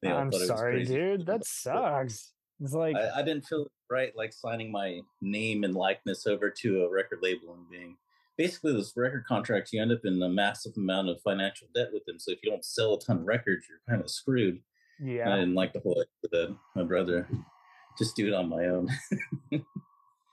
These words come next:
Speaker 1: No,
Speaker 2: Well,
Speaker 1: yeah, a lot of people didn't do that,
Speaker 2: whatever
Speaker 1: so
Speaker 2: you
Speaker 1: I was
Speaker 2: gotta
Speaker 1: kinda
Speaker 2: do,
Speaker 1: shocked.
Speaker 2: man. If it becomes work, I mean,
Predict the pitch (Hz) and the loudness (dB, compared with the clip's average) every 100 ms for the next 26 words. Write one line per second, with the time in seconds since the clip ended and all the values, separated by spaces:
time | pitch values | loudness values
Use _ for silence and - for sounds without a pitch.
0 | _ _ _ _ _ _ 92 82 78 90 | _ _ _ _ _ _ -2 -2 -2 0
1 | 87 80 87 87 - 90 78 73 _ 76 | 0 0 0 0 0 0 -2 -6 _ -4
2 | - 117 - - - - 143 175 156 139 | -2 -2 0 2 2 0 0 0 0 0
3 | 147 170 _ _ _ 117 135 147 147 170 | -2 -6 _ _ _ -10 -4 -4 0 2
4 | 175 156 123 127 160 151 135 - - 359 | 2 2 0 0 2 2 0 -8 -12 -4
5 | 139 135 | -2 -2